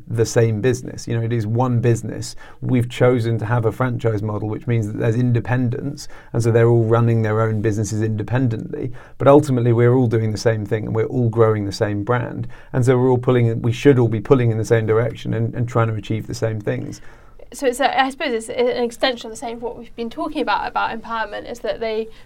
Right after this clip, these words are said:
Speaker 2: feel empowered but also feeling supported.
Speaker 1: Yeah, for sure. And, you know, the, again, the beauty of a franchise model is they not,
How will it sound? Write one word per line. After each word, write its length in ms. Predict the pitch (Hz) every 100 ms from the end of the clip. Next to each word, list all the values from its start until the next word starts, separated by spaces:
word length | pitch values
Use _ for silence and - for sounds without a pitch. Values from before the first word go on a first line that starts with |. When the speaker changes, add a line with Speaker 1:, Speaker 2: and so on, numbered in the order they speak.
| -
Speaker 2:
feel 220 | 359 285
empowered 320 | 254 233 220
but 60 | 226
also 400 | 226 226 208 208
feeling 400 | 208 202 208 214
supported. 760 | 233 220 226 - - 101 - -
Speaker 1:
Yeah, 200 | 170 175
for 120 | 123
sure. 300 | 117 170 131
And, 140 | 127 131
you 160 | 156
know, 120 | 123
the, 400 | 120 123 127 117 117 -
again, 280 | 117 139 117
the 40 |
beauty 340 | 110 139 139
of 60 | 120
a 40 |
franchise 340 | 110 131 123 113
model 240 | 113 113
is 200 | 113 104 - - -
they 420 | 120 127 123 120 -
not, 320 | 147 147 143